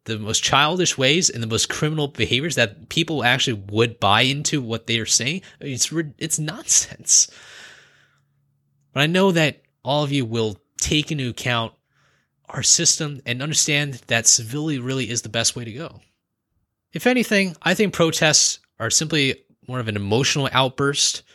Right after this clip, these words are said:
I think social media kind of plays a part in that, of people maybe stuck in echo chambers, not realizing that maybe someone else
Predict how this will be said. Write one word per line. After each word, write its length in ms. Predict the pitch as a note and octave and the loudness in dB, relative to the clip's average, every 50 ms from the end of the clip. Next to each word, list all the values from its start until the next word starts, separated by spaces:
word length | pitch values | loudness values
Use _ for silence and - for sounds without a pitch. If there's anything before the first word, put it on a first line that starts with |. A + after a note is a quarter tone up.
| _ _ _ _ _ _ _ - | _ _ _ _ _ _ _ -10
I 80 | - | -6
think 160 | - - A#2 - | -4 -2 0 2
social 300 | - C3 C3 - C3 A2+ | 2 2 2 0 -2 -2
media 400 | G2+ G#2+ B2 C#3 D3 C#3+ C#3 C#3 | 0 0 2 2 4 4 2 2
kind 200 | - - C#3 C3+ | 0 -2 -2 -2
of 60 | B2 | 0
plays 260 | - C3+ C3 B2 - | 0 2 2 2 2
a 60 | C3 | 0
part 280 | - - B2+ B2+ C3 B2+ | -2 -2 -2 -2 -2 -4
in 140 | C3+ C3 B2+ | -6 -4 0
that, 260 | B2+ C3 C3+ C3+ - _ _ _ _ _ _ _ _ _ _ - | 0 0 0 0 -4 _ _ _ _ _ _ _ _ _ _ -16
of 80 | - | -6
people 480 | - - C3+ C3 B2 B2 B2 A#2 G#2+ G#2 - _ _ _ - | -2 0 0 0 0 -2 -4 -6 -8 -12 -16 _ _ _ -6
maybe 200 | A2+ A#2+ A#2+ A2+ | -4 -2 0 2
stuck 300 | - - C#3+ C3+ - C3 | 2 4 2 2 0 0
in 140 | A2+ G#2 | -4 -2
echo 280 | - A#2+ A#2+ - C#3 C3+ | -2 -2 0 0 -2 0
chambers, 600 | B2 - - C3+ C#3 C#3 C#3 C#3 C#3 C3+ - - | 0 2 2 2 2 2 0 -4 -4 -2 -4 -2
not 280 | - A2+ C3 D3 - G#2+ | 0 0 0 0 0 -2
realizing 680 | A2+ C3+ D3+ D#3+ D#3 D#3 D#3 C#3 - D#3 D3 D3 D3 - _ - - - _ _ _ _ _ _ _ - | -2 0 2 2 4 4 4 4 2 0 -2 -4 -6 -12 _ -20 -20 -20 _ _ _ _ _ _ _ -6
that 120 | G#2 G#2+ | -6 -2
maybe 420 | G#2+ A#2+ C3+ C#3+ D3+ D3+ B2+ - - _ _ _ _ _ _ _ _ _ _ - - | 0 0 2 2 2 0 -2 -4 -8 _ _ _ _ _ _ _ _ _ _ -4 0
someone 400 | - - - C3+ C#3 C3+ C3+ A#2+ | 0 2 2 2 0 0 2 4
else 540 | A#2 B2+ D3 D#3+ - - - - - - | 4 4 4 4 4 4 6 4 4 2